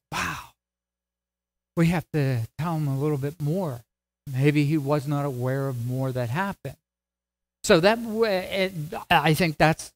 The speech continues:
a, a, a good avenue to go, okay? 'Cause Luke three sixteen says this,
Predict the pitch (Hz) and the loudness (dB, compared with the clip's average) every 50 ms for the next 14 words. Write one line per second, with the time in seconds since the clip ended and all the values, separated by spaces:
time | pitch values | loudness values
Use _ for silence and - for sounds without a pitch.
0 | 113 - - 170 170 - - 156 156 151 143 139 139 160 - - 175 147 135 160 | -14 -8 -6 -8 -6 0 2 2 4 4 4 2 2 2 4 4 2 4 6 6
1 | 160 147 143 143 139 143 143 139 147 143 139 139 135 135 143 127 - 165 185 226 | 6 6 6 6 6 4 2 2 0 2 2 0 0 0 -2 2 4 4 4 4
2 | 214 - - - _ _ _ _ _ _ _ _ _ _ _ _ _ _ _ _ | 2 -2 -4 -10 _ _ _ _ _ _ _ _ _ _ _ _ _ _ _ _
3 | 165 156 - - 139 127 143 165 160 - _ _ _ _ _ _ _ _ _ _ | 2 2 4 4 4 4 4 4 2 -4 _ _ _ _ _ _ _ _ _ _
4 | _ _ _ - - 156 185 233 220 185 180 208 - - 185 160 185 233 226 - | _ _ _ 6 6 6 4 0 -6 -8 -8 -8 -6 -4 4 4 4 4 4 -2
5 | - - - 196 202 185 180 180 175 165 - - - - 233 214 175 - - - | -10 -10 -6 -4 0 0 2 0 0 0 -2 -4 -6 -6 -8 -8 -8 -6 -4 -4
6 | - - - - - - 165 147 139 127 - - 151 139 131 135 156 190 214 180 | -4 -4 -4 -8 -2 0 0 0 0 -2 -2 0 0 0 0 0 0 2 2 2
7 | 127 143 - - - | 2 -2 -6 -10 -12